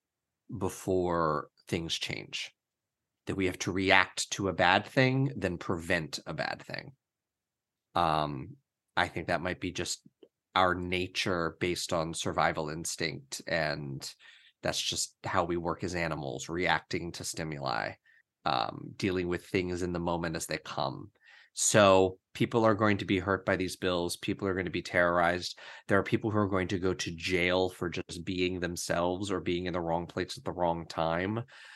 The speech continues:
But the backlash from that, which is up to all of us, will hopefully stop these things in the same way that I'm hoping the backlash to Roe v. Wade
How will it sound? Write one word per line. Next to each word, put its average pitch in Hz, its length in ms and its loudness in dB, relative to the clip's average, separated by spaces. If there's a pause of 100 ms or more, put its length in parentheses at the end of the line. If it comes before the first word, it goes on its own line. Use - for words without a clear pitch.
(380)
But 95 340 4
the 95 220 -4 (280)
backlash 92 720 4
from 90 180 -4
that, 101 360 6 (160)
which 92 220 -4
is 85 380 -2 (240)
up 90 200 0
to 87 200 -8
all 90 180 2
of 92 120 2
us, - 640 4 (480)
will 95 120 2
hopefully 82 440 -2
stop - 440 2 (540)
these 90 320 -4
things 71 680 -6 (400)
in 92 120 -2
the 87 80 -2
same 90 300 0
way 85 160 -2
that 82 100 -2
I'm 82 100 -4
hoping 82 380 -4
the 85 80 -4
backlash 82 680 0
to 78 360 -4
Roe 87 260 -2
v. 80 160 -8
Wade 95 580 4